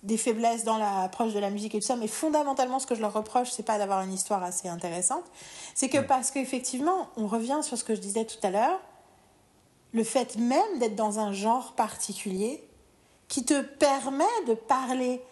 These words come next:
Speaker 1: de choses plus profondes, plus existentielles, plus subtiles, plus,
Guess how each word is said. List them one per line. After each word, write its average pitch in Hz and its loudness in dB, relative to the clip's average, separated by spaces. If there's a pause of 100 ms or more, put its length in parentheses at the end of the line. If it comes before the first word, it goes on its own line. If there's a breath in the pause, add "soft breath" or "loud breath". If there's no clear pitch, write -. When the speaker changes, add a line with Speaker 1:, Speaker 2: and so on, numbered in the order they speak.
(200 loud breath)
Speaker 1:
de 240 2
choses 240 0
plus - -4
profondes, 240 -2
plus 220 -2
existentielles, 214 0 (720 loud breath)
plus 254 0
subtiles, 254 0
plus, - -14